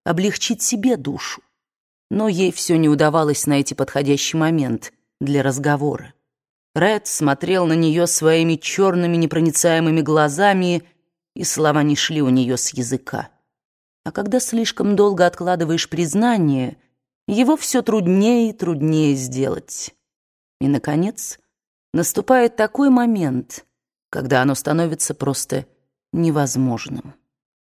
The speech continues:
Скарлетт не могла понять, почему так получается.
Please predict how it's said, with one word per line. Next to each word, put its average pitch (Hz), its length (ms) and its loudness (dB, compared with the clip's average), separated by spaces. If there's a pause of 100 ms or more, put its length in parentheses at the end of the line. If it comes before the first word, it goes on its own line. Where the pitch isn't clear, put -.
(540)
Скарлетт 202 680 -2
не 196 80 0
могла 190 300 0
понять, 175 640 -6 (380)
почему 185 380 0
так 240 200 -8
получается. - 840 -8